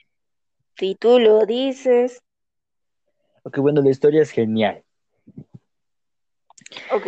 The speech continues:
Speaker 1: cuéntame.
Speaker 2: Iba a ser, iba a ser otra versión de la misma canción que usamos siempre.
Speaker 1: Pero te salió mal todo.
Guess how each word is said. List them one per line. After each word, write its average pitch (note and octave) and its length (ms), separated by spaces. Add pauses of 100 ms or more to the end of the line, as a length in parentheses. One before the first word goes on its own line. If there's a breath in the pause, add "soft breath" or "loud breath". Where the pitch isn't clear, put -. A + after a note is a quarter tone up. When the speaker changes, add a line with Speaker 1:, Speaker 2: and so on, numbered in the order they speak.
(140)
Speaker 1:
cuéntame. G3+ 240
Speaker 2:
Iba C3+ 160
a F3 40
ser, - 360 (240)
iba B2+ 240
a D3+ 60
ser B2+ 380 (340)
otra A#2+ 320
versión C3+ 520 (460)
de B2 140
la C3 100
misma G#2 280
canción G2+ 300
que G2 80
usamos E2+ 300
siempre. B2+ 400 (3000)
Speaker 1:
Pero G#3+ 160
te G#3 100
salió G3+ 240
mal G3 180
todo. F3+ 240